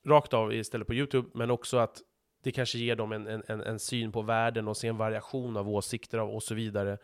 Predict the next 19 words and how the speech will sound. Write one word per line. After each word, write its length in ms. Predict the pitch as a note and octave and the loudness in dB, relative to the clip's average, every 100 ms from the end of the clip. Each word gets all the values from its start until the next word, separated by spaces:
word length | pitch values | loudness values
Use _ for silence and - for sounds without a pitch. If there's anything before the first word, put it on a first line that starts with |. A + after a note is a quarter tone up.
| - - - | -14 -20 -16
Så 120 | - | -8
att 20 | |
det 60 | A#2 | -6
kan 140 | B2 | -4
kompensera, 600 | - C3 C3+ A#2+ D3+ C#3+ B2 | -2 0 0 0 2 2 4
även 140 | A#2+ | 2
om 60 | C3 | 0
de 40 | |
inte 120 | C3 A2+ | 0 -2
är 40 | |
lika 200 | A2+ G#2 | -2 -2
läs-, 400 | A2+ A2+ G#2+ - | 0 0 0 -4
belästa 480 | A#2 A#2 B2+ A#2 G2+ | -2 0 0 0 -2
och 40 | |
har 60 | G2+ | 0
läst 320 | A2+ A2+ - | 0 0 -2
massa 240 | A2+ A2+ A2 | -6 -4 -2
romaner. 560 | A2+ D3 D#3+ B2+ G#2+ | 2 4 4 2 0
Så, 220 | G2+ A#2+ | -2 -4